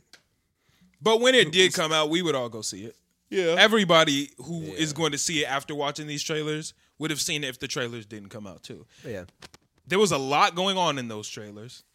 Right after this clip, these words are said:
Speaker 3: A lot.
Speaker 1: There is one hundred percent the multiverse situation, and there will be at least one more Spider-Man in there.
Speaker 3: Yeah, hundred percent.
Speaker 2: Miles Morales finna make a cameo.
Speaker 3: I think that is coming. Maybe not in that movie, but it's coming.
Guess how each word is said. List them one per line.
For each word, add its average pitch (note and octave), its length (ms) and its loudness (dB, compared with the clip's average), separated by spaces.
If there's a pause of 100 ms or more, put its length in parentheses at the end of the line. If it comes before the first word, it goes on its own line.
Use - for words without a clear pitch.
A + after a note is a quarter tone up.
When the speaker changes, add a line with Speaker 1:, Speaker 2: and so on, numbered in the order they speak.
(520)
Speaker 3:
A - 40 -20
lot. G2+ 80 -16
Speaker 1:
There F3 320 4 (260)
is D#3 340 0
one C#3 300 -4
hundred C#3+ 280 -8
percent C3+ 440 -4 (120)
the B2+ 80 -8
multiverse B2 540 -4
situation, B2 640 -8
and B2+ 160 -6
there C3 100 0
will B2+ 240 -2
be A#2 260 -4
at G#2 200 -4
least A2+ 420 -2
one G#2+ 320 -6
more G2 300 -6
Spider-Man F#2+ 580 -10
in F2+ 160 -16
there. D#2 220 -20 (180)
Speaker 3:
Yeah, G2+ 140 -16 (420)
hundred F2+ 180 -20
percent. G2 260 -20
Speaker 2:
Miles C3 460 -4
Morales A#2+ 540 -4
finna B2+ 180 -10
make A#2+ 200 -8
a A#2+ 60 -14
cameo. A#2 640 -8 (560)
Speaker 3:
I C#3+ 120 -8
think D#3+ 220 -8
that A#2+ 120 -4
is G#2+ 120 -12
coming. E2 320 -16 (120)
Maybe F3 260 -4
not G#3+ 220 0
in G3 120 -4
that F3 180 -4
movie, E3 300 -6
but A2 200 -10
it's F#2+ 140 -16
coming. - 260 -20